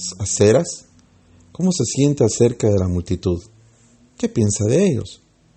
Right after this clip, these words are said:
¿Cómo se siente acerca de ellos? Cuando está en el centro de la ciudad, un sábado por la tarde,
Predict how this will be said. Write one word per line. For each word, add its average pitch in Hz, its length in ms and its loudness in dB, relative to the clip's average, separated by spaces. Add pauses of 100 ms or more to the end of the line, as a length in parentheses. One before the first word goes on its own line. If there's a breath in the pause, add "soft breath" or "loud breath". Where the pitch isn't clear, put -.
(260)
¿Cómo 165 240 -4
se 156 140 -6
siente 143 420 0
acerca 92 400 -2
de 90 220 -2
ellos? 87 260 -10 (2250 loud breath)
Cuando 98 260 2
está 135 540 -2 (120)
en 104 140 2
el 92 120 2
centro 160 440 2
de 98 60 6
la 92 100 2
ciudad, 95 480 2 (180)
un 113 160 0
sábado 101 540 2
por 87 140 -4
la 85 80 -2
tarde, 95 420 0